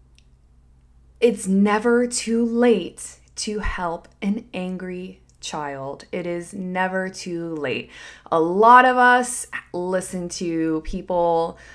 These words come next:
like Jordan Peterson, who I think, you know, great. Jordan Peter-, Peterson has a lot of wonderful things he talks about, um, and I do enjoy listening to him. He does, however, talk about something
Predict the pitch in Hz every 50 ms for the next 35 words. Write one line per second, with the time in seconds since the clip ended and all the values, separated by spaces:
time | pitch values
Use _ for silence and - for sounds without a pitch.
0 | - - - - 175 170 156 151 151 - - 185 160 143 143 147 143 147 165 254
1 | 302 311 - - 311 294 277 285 277 - - 277 262 254 254 254 240 - - 190
2 | 180 180 175 175 - - - _ - - 196 196 196 202 196 196 196 196 196 180
3 | 170 170 160 - - - 190 - - - - - _ _ - 196 202 226 233 262
4 | 254 214 202 196 185 180 185 196 190 185 - - - _ _ - - 208 180 170
5 | - 180 165 165 160 160 160 170 180 175 170 160 165 170 185 185 180 190 185 -
6 | - 180 175 - 180 180 190 196 208 202 - 208 202 196 185 185 175 - - -
7 | - - - - - - - - - 170 160 160 156 156 151 151 143 143 156 -
8 | - - 170 160 156 156 156 156 156 185 180 175 175 165 165 160 170 160 160 156
9 | 151 151 151 151 160 175 - - - - - - - - 214 214 202 202 208 190
10 | 185 185 - - 175 170 170 165 165 165 165 165 175 - - - - - - -
11 | - - - - - - 247 277 339 427 415 330 269 240 214 196 196 190 - 180
12 | 175 180 175 170 160 147 - - 165 160 156 160 165 160 151 151 151 151 147 -
13 | -